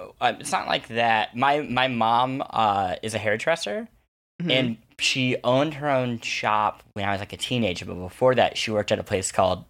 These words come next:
Speaker 1: the, the Jones Store,
Speaker 2: Mm-hmm.
Speaker 1: which, I don't even, it was, like,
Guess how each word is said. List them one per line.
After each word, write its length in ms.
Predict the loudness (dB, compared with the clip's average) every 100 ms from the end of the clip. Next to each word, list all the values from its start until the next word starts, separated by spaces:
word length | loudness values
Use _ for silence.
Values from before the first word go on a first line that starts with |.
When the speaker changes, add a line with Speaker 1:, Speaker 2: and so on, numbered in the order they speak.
| -6
Speaker 1:
the, 440 | 0 2 0 -2
the 120 | -4
Jones 440 | -2 0 2 0 -2
Store, 520 | 0 2 4 2 -2 -8 _ _ _ 0
Speaker 2:
Mm-hmm. 80 | 2
Speaker 1:
which, 300 | 2 0 -6
I 100 | -8
don't 120 | -6
even, 180 | -4 -2
it 80 | 0
was, 120 | 0
like, 140 | 0